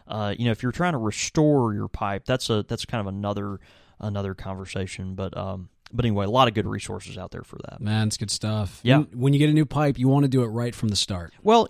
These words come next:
Speaker 1: you do, and if you don't get into good, you know, rituals at first, then it, it can devolve pretty quickly. <laughs>
Speaker 2: Yeah, no, this is
Speaker 1: But,
Speaker 2: true.
Speaker 1: but you really do pay for it if you, uh,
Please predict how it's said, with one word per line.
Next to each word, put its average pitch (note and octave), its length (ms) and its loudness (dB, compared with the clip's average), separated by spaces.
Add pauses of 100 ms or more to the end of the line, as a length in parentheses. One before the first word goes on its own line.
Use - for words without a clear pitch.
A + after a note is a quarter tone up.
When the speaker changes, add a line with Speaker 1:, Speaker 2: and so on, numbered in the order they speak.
Speaker 1:
you F3 120 -2
do, C3+ 500 2
and C#3+ 160 -4
if C#3 120 -6
you D#3 80 -4
don't E3+ 240 -2
get E3+ 160 -2
into C#3+ 240 -4
good, A#2+ 460 2
you C3+ 100 -6
know, G#2+ 280 -2
rituals A2+ 600 -2
at - 80 -10
first, G#2+ 540 -2
then A2 120 0
it, G#2+ 140 -2 (100)
it A#2 160 -8 (160)
can A2+ 220 -2
devolve A2+ 640 2 (200)
pretty B2 160 -4
quickly. - 520 -6
<laughs> - 340 4
Speaker 2:
Yeah, A#2 260 2
no, A#2+ 180 2
this A2 140 2
is A2 60 -2
Speaker 1:
But, - 100 8
Speaker 2:
true. A2 160 2
Speaker 1:
but D#3+ 160 2
you F3+ 120 -2
really G#3+ 300 6
do C#3 180 2
pay C3 300 -2
for G#2+ 340 -4
it G2+ 100 -6
if - 240 -8
you, G#2 280 -4
uh, F#2+ 200 -4